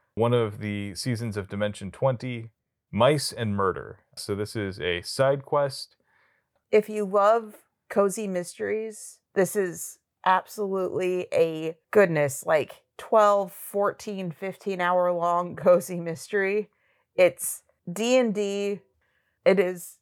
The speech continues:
Speaker 2: a cozy mystery, like a bottle episode mystery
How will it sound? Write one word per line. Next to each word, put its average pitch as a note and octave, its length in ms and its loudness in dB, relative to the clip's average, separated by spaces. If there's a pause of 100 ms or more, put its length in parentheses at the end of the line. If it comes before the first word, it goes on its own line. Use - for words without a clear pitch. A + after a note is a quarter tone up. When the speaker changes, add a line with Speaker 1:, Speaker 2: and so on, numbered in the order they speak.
(120)
Speaker 2:
a F#3+ 80 6
cozy C4 500 0
mystery, G#3+ 520 -2
like F#3 180 2
a F3+ 60 -4
bottle F#3+ 580 0
episode E3+ 640 -4
mystery E3+ 720 -8